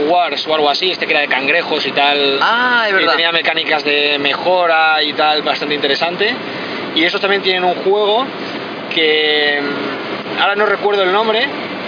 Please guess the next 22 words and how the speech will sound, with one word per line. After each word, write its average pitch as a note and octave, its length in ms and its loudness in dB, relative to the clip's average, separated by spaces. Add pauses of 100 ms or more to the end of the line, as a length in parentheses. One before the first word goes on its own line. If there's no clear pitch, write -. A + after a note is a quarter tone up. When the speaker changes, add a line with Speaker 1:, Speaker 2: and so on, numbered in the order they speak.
Speaker 1:
pero D#3+ 160 4
que D#3+ 120 -2
me D#3+ 120 -2
gustó E3 340 -2
mucho. G3+ 440 0 (160)
Era F3 120 2
un F3+ 80 0
juego F#3 160 2
de D#3+ 120 4
puzzles, A3 720 0 (480)
pero D#3 920 2 (960)
pero D#3+ 220 2
que D#3+ 120 0
tenía, F#3 1160 2 (1400)
era A#3+ 160 2
muy, A#3 200 0
muy A3+ 120 2
interesante. C#3 500 0
O - 20 -2
sea, C#3 220 2
os C#3+ 80 -2
lo, D3 280 2